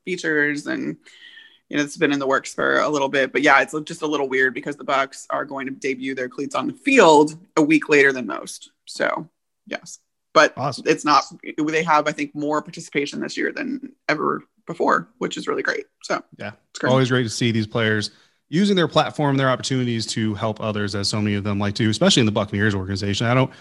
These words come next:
Speaker 2: I don't know this, the data, but I would, I would say that the Buccaneers are definitely competing with any other N F L franchise to having the most amount of players who are out there doing good for the community. Um, all across
Speaker 1: Well,
Speaker 2: the board.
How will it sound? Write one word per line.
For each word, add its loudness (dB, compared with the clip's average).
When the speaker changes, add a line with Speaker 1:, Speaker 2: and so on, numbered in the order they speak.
Speaker 2:
I 2
don't 6
know 8
this, 4
the 2
data, 4
but 4
I 6
would, 4
I 4
would 4
say 4
that 2
the -2
Buccaneers 0
are 0
definitely 0
competing 2
with 0
any 4
other 2
N -2
F -4
L 0
franchise -4
to 0
having 0
the 0
most 4
amount 4
of -6
players 2
who 2
are 4
out 0
there 0
doing 2
good 2
for 0
the -2
community. -2
Um, -6
all 2
across 10
Speaker 1:
Well, 8
Speaker 2:
the 2
board. 2